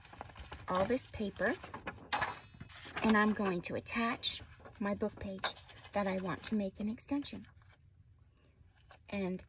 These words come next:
I'm gonna put it where I, where I want it. Should be meeting the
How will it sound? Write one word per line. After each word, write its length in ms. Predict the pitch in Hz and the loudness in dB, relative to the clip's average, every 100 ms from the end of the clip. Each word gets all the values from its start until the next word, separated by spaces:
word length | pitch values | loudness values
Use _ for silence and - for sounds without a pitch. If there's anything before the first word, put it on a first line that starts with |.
| - | -4
I'm 140 | 202 | 0
gonna 200 | 220 247 | 4 2
put 240 | - 277 | 4 4
it 120 | 277 277 | 4 4
where 220 | 240 247 | 2 2
I, 100 | 285 - - - - - - | 0 -6 -20 -20 -20 -20 -6
where 220 | 233 220 | -2 0
I 60 | 269 | 0
want 320 | 294 240 202 | -2 -2 -2
it. 140 | 214 285 - _ - - - - - - - - - - - - - - - - - - _ - | -4 -6 -12 _ -20 -20 -20 -20 -20 -18 -20 -20 -20 -20 -20 -20 -20 -20 -20 -20 -20 -20 _ -12
Should 340 | - 247 - | -4 -4 -4
be 240 | 220 220 226 - - - - - - - - - - | -4 -4 -6 -16 -20 -20 -20 -20 -20 -20 -20 -14 -4
meeting 360 | 214 214 226 | -2 0 0
the 140 | 240 | 0